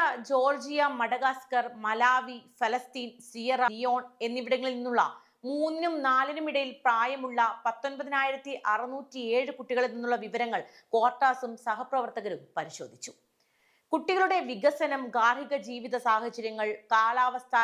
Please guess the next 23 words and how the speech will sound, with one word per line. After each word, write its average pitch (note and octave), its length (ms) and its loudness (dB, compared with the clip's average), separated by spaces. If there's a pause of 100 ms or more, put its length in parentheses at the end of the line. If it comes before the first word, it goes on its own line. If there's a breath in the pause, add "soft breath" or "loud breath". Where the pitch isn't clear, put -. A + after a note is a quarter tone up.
എന്നിവയെക്കുറിച്ചുള്ള A#3 880 -6 (200 loud breath)
വിശദമായ C#4 680 0
ഡാറ്റ A3 340 0
നൽകുന്നതിനാലാണ് A#3 800 -2 (120)
ഈ A#3 180 -10
രാജ്യങ്ങൾ A3 560 -2 (120)
തിരഞ്ഞെടുത്തത്. E3 600 -6 (220)
ഇത് D4+ 320 2
ഗവേഷകർക്ക് D4 920 0
ഓരോ C#4 440 4
കുട്ടിയും C#4 380 -4
അനുഭവിക്കുന്ന A#3+ 760 -2 (100)
താപത്തിന്റെ A#3+ 640 2
അളവ് A#3 440 0
കണക്കാക്കാൻ G#3 640 -2
സഹായകമായി. D#3 680 -6 (680)
വികസനം D#4 640 0
വിലയിരുത്തുന്നതിനായി C4+ 840 0
സംഘം A3+ 540 -4
ആദ്യകാല B3 680 2
ബാല്യകാല A#3+ 680 0
വികസന A#3 480 -8
സൂചിക G#3+ 400 -2